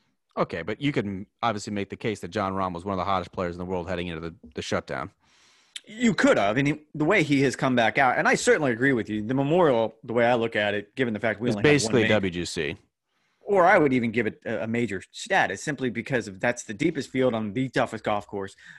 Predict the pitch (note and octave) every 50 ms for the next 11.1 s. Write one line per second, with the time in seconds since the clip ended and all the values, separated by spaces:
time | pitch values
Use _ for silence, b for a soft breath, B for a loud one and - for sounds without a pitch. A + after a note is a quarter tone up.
0 | B B A#2 G2+ G2 F#2+ G#2+ G#2+ C3+ E3+ F3 D3+ - - G2 F#2 - G2 F#2+ E2+
1 | F2+ - - C3 A#2+ - - C#3+ C3 C3+ B2+ A2 - D3 C3+ A#2+ C3 B2 A#2 A#2+
2 | B2 B2 A#2 G#2+ G#2+ G#2+ G#2 - - - G2+ G#2 B2 B2 G#2+ - A#2 A2 G#2+ D#3+
3 | D#3 C3 A2+ G2+ F#2+ - b b b b b b - C3+ C3+ - B2+ A#2 C#3 B2+
4 | A#2 A#2 - D3 C#3+ B2+ B2+ B2 A#2+ - - - - C#3 B2+ A#2 B2 A#2 A#2 A2+
5 | G#2+ G#2 b b b b b - C3 C3 A#2 B2 G#2+ G#2+ C#3 B2 A2+ A#2 C3+ C3+
6 | G#2+ E3 D3+ B2 G#2+ G#2+ C3 C#3 E3 F3+ E3+ B2 A#2 A#2 D#3+ D#3 C#3+ C#3+ C#3+ C3
7 | - - C#3+ D3 C3+ B2 - - A#2 A2 G#2+ G2+ G#2 G#2 F#2 A#2 A2+ G#2+ G2 F#2
8 | F#2+ A2 G#2+ G#2 G2 F#2 F#2+ A2 G#2 G2+ - - G2 - - G#2+ F#2+ F#2+ F2+ F2+
9 | F2 - - - - _ _ _ _ _ _ _ _ _ _ _ _ _ _ -
10 | - - _ _ _ _ - A2 G2+ - _ - G#2 F#2+ F2 E2 E2+ E2 C#2+ A#1
11 | A#1+ -